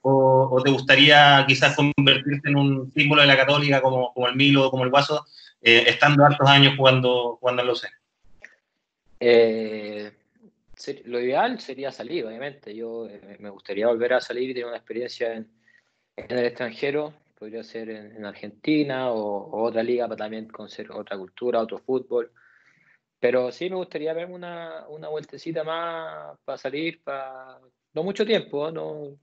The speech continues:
Speaker 2: no digo que me gustaría irme seis, siete años, sino que tampoco me alcanza la edad, pero,
Speaker 1: <laughs>
Speaker 2: eh, puede, puede salir un ratito pa, pa competir en otra liga, como te dije, como te dije antes, pero no es algo que me quite el sueño. Si me tengo que quedar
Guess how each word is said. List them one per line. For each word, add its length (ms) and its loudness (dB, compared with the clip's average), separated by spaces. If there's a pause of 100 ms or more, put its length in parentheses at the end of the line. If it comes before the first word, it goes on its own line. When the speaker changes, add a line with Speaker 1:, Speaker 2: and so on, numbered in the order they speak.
(140)
Speaker 2:
no 120 -8
digo 200 0
que 140 0
me 80 -4
gustaría 280 -4
irme 240 -6
seis, 280 -8
siete 220 -4
años, 240 -6
sino 220 -12
que 240 -10 (240)
tampoco 300 0
me 60 4
alcanza 300 -2
la 80 4
edad, 180 0
pero, 300 -12 (440)
Speaker 1:
<laughs> 180 2
Speaker 2:
eh, 560 -12
puede, 180 -12
puede 240 -6
salir 260 -6
un 80 -8
ratito 380 -6
pa, 380 -10
pa 160 -14
competir 600 -10 (880)
en 140 -14
otra 160 -8
liga, 160 0
como 180 -6
te 120 -18
dije, 380 -12
como 180 -12
te 120 -10
dije 160 -8
antes, 400 -8
pero 600 -2
no 140 -8
es 60 0
algo 140 2
que 100 -6
me 100 -6
quite 160 -4
el 60 -8
sueño. 380 -8
Si 300 -16
me 60 -12
tengo 160 -10
que 200 -18
quedar 260 -4